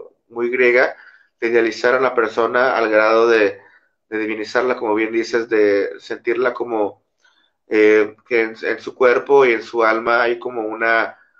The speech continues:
una conexión con algo más grande que nos hace sentir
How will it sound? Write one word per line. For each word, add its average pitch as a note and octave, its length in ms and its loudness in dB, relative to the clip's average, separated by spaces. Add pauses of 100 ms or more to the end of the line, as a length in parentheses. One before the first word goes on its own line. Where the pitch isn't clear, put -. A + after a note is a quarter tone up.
(460)
una A#2+ 240 -2
conexión A#2+ 480 -4
con A#2 200 -6
algo A2+ 220 -2
más A2 220 -4
grande A2+ 380 -4
que A2+ 100 -6
nos G2+ 240 -6
hace G#2+ 220 -8
sentir G#2+ 480 -8